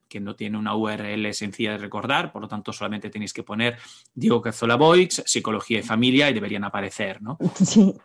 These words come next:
Speaker 2: Bueno, pues antes de continuar, también aprovechamos para recordar que nos encantan vuestros correos, vuestros mensajes, vuestros comentarios, así que nos podéis escribir al correo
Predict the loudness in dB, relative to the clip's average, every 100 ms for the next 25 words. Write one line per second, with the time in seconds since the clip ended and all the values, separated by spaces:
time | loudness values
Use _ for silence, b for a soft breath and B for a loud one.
0 | 2 4 2 -2 -10 _ 8 8 8 6
1 | 8 10 10 10 10 10 8 6 4 2
2 | 6 6 6 8 8 8 8 10 10 8
3 | 6 6 6 2 0 0 2 4 6 4
4 | 2 2 2 2 2 6 6 6 2 0
5 | 2 4 8 8 8 6 0 -2 -4 -2
6 | 0 2 4 4 6 8 8 4 _ _
7 | _ _ _ -2 0 2 4 4 6 8
8 | 10 12 10 8 2 0 2 4 2 4
9 | 6 6 4 2 6 6 6 4 2 2
10 | 6 6 6